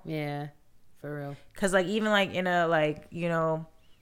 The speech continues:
Speaker 2: somebody could, like, have a trust issue with a man, not necessarily, or with a woman,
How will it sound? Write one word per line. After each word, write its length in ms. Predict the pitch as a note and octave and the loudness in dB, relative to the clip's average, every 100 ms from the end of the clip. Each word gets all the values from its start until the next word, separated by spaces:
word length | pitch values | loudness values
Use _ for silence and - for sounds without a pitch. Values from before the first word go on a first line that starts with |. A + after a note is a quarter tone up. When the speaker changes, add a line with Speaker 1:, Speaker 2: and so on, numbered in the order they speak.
| - _ _ - | -20 _ _ -12
Speaker 2:
somebody 680 | - A3+ B3 C4 B3 A#3 A3+ | 2 4 8 8 8 6 2
could, 340 | - A3+ F#3+ | 2 2 4
like, 280 | F3 E3 D#3+ | 4 2 2
have 300 | - D#3+ E3+ | 2 6 6
a 40 | E3 | 4
trust 400 | - F#3+ F#3+ - | 2 2 2 -2
issue 460 | F3 - F#3 F3 E3 | -2 -2 -2 -2 0
with 140 | E3 | 2
a 60 | D#3+ | 2
man, 500 | D#3 E3+ E3+ D3+ D3+ | 4 6 6 4 4
not 220 | E3+ F#3 | 4 4
necessarily, 600 | G3+ F#3+ F#3+ F3 E3 D#3+ | 0 0 0 2 2 2
or 240 | - A3+ A#3+ | 4 6 6
with 180 | A3 | 4
a 60 | G3+ | 2
woman, 440 | C#3+ C3+ C3 C3 | 2 2 2 0